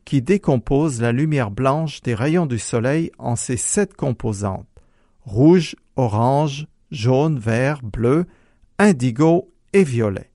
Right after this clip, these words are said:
Non seulement l'arc-en-ciel est d'une grande beauté,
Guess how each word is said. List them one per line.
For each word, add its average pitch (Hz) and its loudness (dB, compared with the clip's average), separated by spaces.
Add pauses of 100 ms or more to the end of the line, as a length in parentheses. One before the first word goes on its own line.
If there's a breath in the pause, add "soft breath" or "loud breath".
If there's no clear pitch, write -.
(920)
Non 185 6
seulement 156 2 (240)
l'arc-en-ciel 135 -2 (220)
est 131 0
d'une 120 0
grande 110 -2
beauté, 165 0